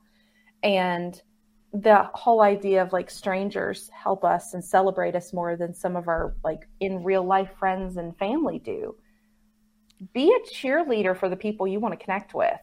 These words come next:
If they ha-, if they were featured, love on them. They're having a birthday, love on them. If they are, they got promoted,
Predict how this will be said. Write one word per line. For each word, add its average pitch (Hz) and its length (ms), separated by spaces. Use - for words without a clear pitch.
If 208 100
they 254 300
ha-, - 240
if 220 140
they 349 160
were 285 120
featured, 320 600
love 202 340
on 170 200
them. 151 340
They're 240 100
having 247 200
a 220 40
birthday, 254 580
love 196 340
on 165 220
them. 127 260
If 220 240
they 220 420
are, 196 540
they 233 100
got 247 200
promoted, 240 480